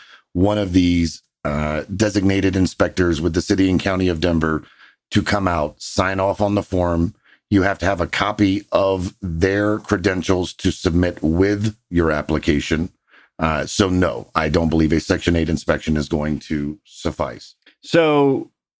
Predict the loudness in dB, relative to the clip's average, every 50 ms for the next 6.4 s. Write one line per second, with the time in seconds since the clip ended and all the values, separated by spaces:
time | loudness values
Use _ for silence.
0 | _ _ _ _ -2 -2 0 2 0 0 0 0 2 2 2 2 2 0 -2 0
1 | -2 -2 0 0 2 2 2 2 2 0 0 0 0 -2 -2 0 0 0 0 0
2 | 2 2 4 4 4 4 4 4 4 2 2 2 2 2 2 0 -2 -4 -6 -2
3 | -2 0 2 2 2 2 0 0 -2 -2 0 0 0 0 -2 -2 -6 _ _ _
4 | _ _ _ -6 -2 -2 -2 -2 -2 0 0 0 2 2 0 0 0 0 2 0
5 | 0 0 -2 -2 0 -2 0 0 0 0 0 0 0 -2 0 0 0 0 0 0
6 | 0 2 2 2 0 -2 -4